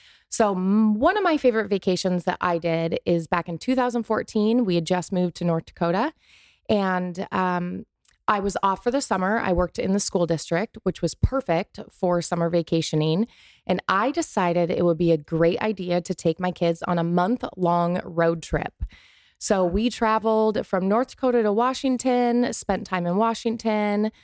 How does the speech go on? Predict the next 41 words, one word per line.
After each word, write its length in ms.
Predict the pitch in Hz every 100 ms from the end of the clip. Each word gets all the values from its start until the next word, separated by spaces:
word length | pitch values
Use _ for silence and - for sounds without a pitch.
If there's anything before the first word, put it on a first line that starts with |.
| _ _ _ -
drove 200 | 190 185
all 320 | 196 240 254
the 60 |
way 120 | 254 240
down 200 | 208 196
to 60 |
San 300 | - 185 180
Diego. 920 | 180 214 226 220 214 214 214 214 220
My 180 | - 180
husband 400 | 175 175 185 180
flew 240 | - 190 185
in 440 | 180 180 180 185 -
to 100 | 185
San 240 | - 175
Diego, 480 | 170 214 233 233 233
vacationed 640 | 175 170 - 240 - 240
with 220 | 220 226 214
us. 480 | 214 214 214 - - _ _ _ -
From 240 | 202 196
there, 320 | 233 233 240
we 160 | 214 190
all 160 | 175
went 160 | 170 -
to 80 | -
Arizona. 1160 | 170 165 165 165 214 220 220 208 208 202 202 - _ _ _ _ -
And 640 | 190 180 175 170 170 165 - -
after 320 | 180 - 175
that, 360 | 208 214 208
my 120 | 208 185
husband 400 | 185 170 175 -
flew 160 | 185
home, 360 | 180 190 190 190
and 180 | - 180
then 120 | 175
I 120 | 175
was 140 | 170 156
by 140 | 170
myself 420 | 165 170 - 320 -
with 120 | 226
the 40 |
kids, 480 | - 170 165 170